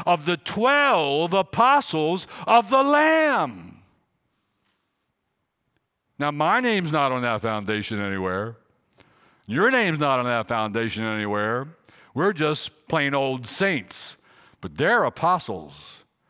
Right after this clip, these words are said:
That's a very unique, that's a very wonderful, that's a very high, that's a very special category of persons,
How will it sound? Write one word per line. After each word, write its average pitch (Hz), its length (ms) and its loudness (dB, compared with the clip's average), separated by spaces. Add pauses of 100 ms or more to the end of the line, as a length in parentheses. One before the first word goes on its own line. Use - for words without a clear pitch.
(340)
That's 170 220 -2
a 135 80 0
very 175 580 0
unique, 160 560 -2
that's 165 240 -2
a 135 80 0
very 160 460 2
wonderful, 147 560 -4
that's 147 220 -4
a 151 40 -2
very 165 360 0
high, 147 340 0 (200)
that's 147 160 -6
a 131 60 -2
very 165 300 0
special 180 420 -2
category 175 600 -2
of 147 100 -4
persons, 120 480 -4